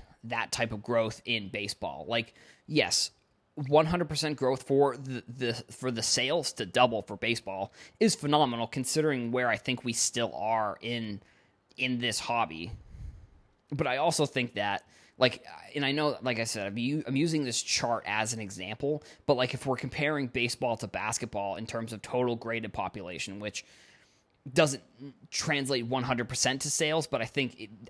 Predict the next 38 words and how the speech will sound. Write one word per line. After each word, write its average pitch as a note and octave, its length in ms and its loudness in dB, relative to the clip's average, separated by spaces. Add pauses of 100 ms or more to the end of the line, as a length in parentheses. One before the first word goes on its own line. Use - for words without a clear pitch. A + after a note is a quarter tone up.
I B2+ 100 2
would C3 120 0
say C3+ 160 2
this B2 240 -2
is A#2+ 100 -4
a A2+ 60 -6
fairly A2 400 -2
accurate G2+ 480 -6
graph. G2 420 -4 (600)
In C3+ 180 2
this C3+ 160 2
scenario, F#2+ 460 -2
baseball, A#2 480 0
sixteen A2+ 560 -2
million, G#2 400 -4
basketball, G#2 680 -2 (240)
what, C3 260 -4
three C3 260 -4
point A2+ 280 -4
four A#2+ 240 0
million. G2 420 -6 (480)
Baseball C#3+ 380 4
going C#3 240 2
up A#2+ 100 -2
to B2 60 -8
thirty-six C3+ 720 2
million, A2+ 520 -2 (280)
and C#3+ 140 2
then C#3+ 120 4
we C3+ 80 2
saw C3 200 4
basketball A#2 840 2
going A#2+ 440 2
from A2 440 0
three C3 320 -2
point B2+ 340 -4
four A#2+ 560 0
to G#2+ 520 -4